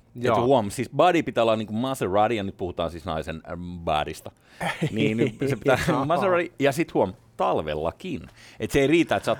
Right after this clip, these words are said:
Speaker 1: kesällä piukas kunnossa.
Speaker 2: Niin, toi on vähän,
Speaker 1: Mm.
Speaker 2: tiedätkö, tommoista, tota, mitä mä nyt sanoisin, kuule, naisen esineellistämistä, kun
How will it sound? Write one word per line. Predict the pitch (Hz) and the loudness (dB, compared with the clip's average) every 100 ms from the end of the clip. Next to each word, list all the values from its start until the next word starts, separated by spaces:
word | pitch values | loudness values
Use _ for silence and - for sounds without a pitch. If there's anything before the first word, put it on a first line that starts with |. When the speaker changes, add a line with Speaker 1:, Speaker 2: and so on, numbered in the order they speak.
| - | 2
Speaker 1:
kesällä | 180 202 - 107 78 - | 4 4 2 0 -4 -6
piukas | 104 82 - - | -8 -8 -12 -12
kunnossa. | 147 160 | 0 4
Speaker 2:
Niin, | 165 151 | 6 4
toi | 123 135 | 4 2
on | |
vähän, | 131 135 | 4 2
Speaker 1:
Mm. | |
Speaker 2:
tiedätkö, | 113 110 - | -2 -2 -6
tommoista, | 120 113 - 107 | -6 -6 -8 -8
tota, | 110 104 - 104 98 104 - - - | -6 -6 -2 -2 -2 -6 -10 -14 -14
mitä | 107 | -12
mä | 92 | -12
nyt | 131 | -4
sanoisin, | 131 127 127 110 | -2 -2 -4 -4
kuule, | 117 113 - _ _ - - - _ _ _ | -2 -2 -4 _ _ -16 -16 -18 _ _ _
naisen | 117 120 117 123 | -2 0 0 -2
esineellistämistä, | 120 120 127 117 117 110 - 117 113 - | -4 -4 -4 -2 -2 -2 -4 -6 -6 -8
kun | - 120 | -8 -8